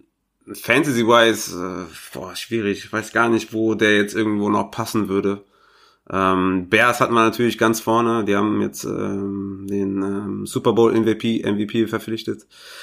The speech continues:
Ansonsten weiß ich nicht. Also ich sehe da jetzt keinen Landing-Spot, ehrlich gesagt, wo der jetzt immediately jemand ablösen könnte. Man könnte vielleicht,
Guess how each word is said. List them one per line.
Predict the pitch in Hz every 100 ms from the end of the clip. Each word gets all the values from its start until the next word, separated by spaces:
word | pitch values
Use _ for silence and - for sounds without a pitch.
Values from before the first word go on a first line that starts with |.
| - _
Ansonsten | - 95 110 107 104 92
weiß | 139 127
ich | 104
nicht. | 98 87 -
Also | 95 92 95 95
ich | 90
sehe | - 117
da |
jetzt | 113 107 -
keinen | 117
Landing-Spot, | 120 127 101 101
ehrlich | 95 95 95
gesagt, | 95 95 95 95
wo | 98
der | 95
jetzt | 98 -
immediately | 110 107 120 113 101 110 107 107 - -
jemand | 104 101
ablösen | 117 123 110 104
könnte. | 107 98 95
Man | 92
könnte | 110 104
vielleicht, | 98 98 95 -